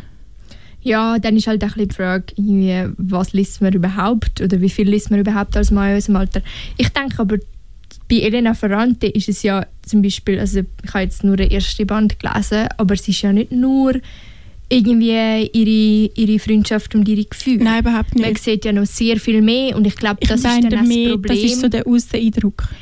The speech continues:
Speaker 1: Genau,
Speaker 2: glaube ich.
Speaker 1: aber das ist ja der Punkt.
Speaker 2: Mhm.
Speaker 1: Es wird einfach als ein, als ein Frauenbuch vermarktet.
Speaker 2: Mhm.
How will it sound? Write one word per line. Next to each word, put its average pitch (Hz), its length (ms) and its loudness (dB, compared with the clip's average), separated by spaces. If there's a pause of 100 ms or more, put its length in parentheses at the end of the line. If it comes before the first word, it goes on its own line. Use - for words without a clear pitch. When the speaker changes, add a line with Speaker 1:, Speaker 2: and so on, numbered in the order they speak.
(140)
Speaker 1:
Genau, 254 200 0
Speaker 2:
glaube 220 120 -2
ich. 214 80 -4
Speaker 1:
aber 214 220 0
das 226 260 -6
ist 214 100 -8
ja 202 80 -2
der 196 120 -4
Punkt. 226 400 0
Speaker 2:
Mhm. 240 160 2
Speaker 1:
Es 240 120 -4
wird 196 200 -4
einfach 185 280 -4
als 175 360 -4
ein, 175 100 -2 (640)
als 185 280 0
ein 180 60 0
Frauenbuch 170 840 -2
vermarktet. 214 920 -2
Speaker 2:
Mhm. 233 460 2